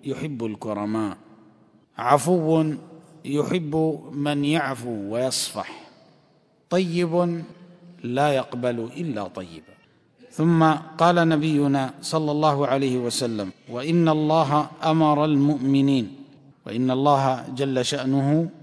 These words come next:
أمر المؤمنين، والأمر وطلب الفعل على وجه الاستعلاء، المؤمنين ذكورا وإناثا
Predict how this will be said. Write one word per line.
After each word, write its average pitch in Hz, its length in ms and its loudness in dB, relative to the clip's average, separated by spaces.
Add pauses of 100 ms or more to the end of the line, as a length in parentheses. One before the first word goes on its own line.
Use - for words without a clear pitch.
(260)
أمر 131 540 2 (200)
المؤمنين، 123 840 0 (420)
والأمر 139 680 -4 (720)
وطلب 135 960 0 (160)
الفعل 123 580 -4
على 123 640 0 (180)
وجه 120 560 -4 (220)
الاستعلاء، 123 760 -4 (720)
المؤمنين 147 920 2 (400)
ذكورا 156 800 -2
وإناثا 147 680 -2